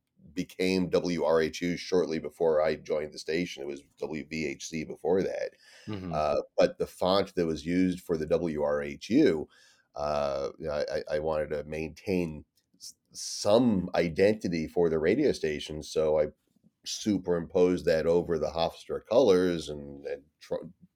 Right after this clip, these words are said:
Speaker 1: and it flew. It worked.
Speaker 2: Yeah.
Speaker 1: So.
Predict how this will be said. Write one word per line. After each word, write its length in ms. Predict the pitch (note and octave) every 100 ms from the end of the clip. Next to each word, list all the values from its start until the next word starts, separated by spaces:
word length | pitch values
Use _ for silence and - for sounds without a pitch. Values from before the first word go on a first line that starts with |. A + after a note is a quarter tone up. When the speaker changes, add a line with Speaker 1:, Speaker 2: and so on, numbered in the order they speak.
| _ -
Speaker 1:
and 380 | D#2 D#2 D2+ - _
it 160 | F#2+ F#2+
flew. 440 | - B2+ F#3 B3+ - _ _
It 120 | D2+
worked. 320 | - - - G#2+
Speaker 2:
Yeah. 160 | A#2
Speaker 1:
So. 280 | F3+ E2 F2